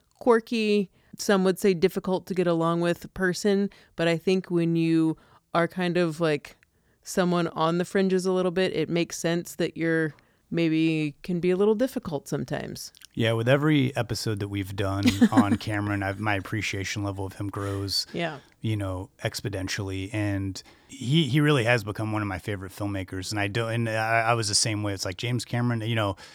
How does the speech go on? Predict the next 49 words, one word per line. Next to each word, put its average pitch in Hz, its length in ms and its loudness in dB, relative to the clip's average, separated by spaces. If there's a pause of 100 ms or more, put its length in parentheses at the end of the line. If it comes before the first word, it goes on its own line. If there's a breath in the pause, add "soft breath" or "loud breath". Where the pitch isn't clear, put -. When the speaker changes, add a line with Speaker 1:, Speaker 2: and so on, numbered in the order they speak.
(120)
Speaker 1:
I 247 80 0
think 392 180 8
Speaker 2:
you 349 60 4
Speaker 1:
because 320 160 4
Speaker 2:
think 277 240 4
Speaker 1:
he, - 60 -10
Speaker 2:
th- 247 120 4
Speaker 1:
he 202 60 -12
comes 277 320 0
off, 233 220 4
like, 202 200 4
really 196 340 6
lofty 165 580 -2
sometimes. 175 640 0
And 190 80 4
you're 208 100 10
Speaker 2:
Yeah, 180 200 10
Speaker 1:
like, 170 240 4
Speaker 2:
yeah, 147 240 6
and 160 120 2
Speaker 1:
"Come 269 140 6
on, 185 180 10
man." 180 380 4 (320 loud breath)
Speaker 2:
But, 165 300 8
you 175 160 4
know, 147 120 8
and, 135 140 4
and 143 260 2
I 135 80 6
think, 139 240 4
too, 139 200 2
because 120 380 -4
his 117 220 -6
last 113 400 2
two 120 140 -4
films 107 420 -4
are 104 140 -6 (360 loud breath)
sort 131 200 0
of 110 80 -2
these 110 160 -4
big, 107 340 -4
you 107 60 -2
know, 104 80 -6
Titanic 107 640 -6
and 101 80 -6
Avatar, 101 440 -2
but, 101 200 -4
like, 101 200 0
Speaker 1:
Yeah. - 60 -10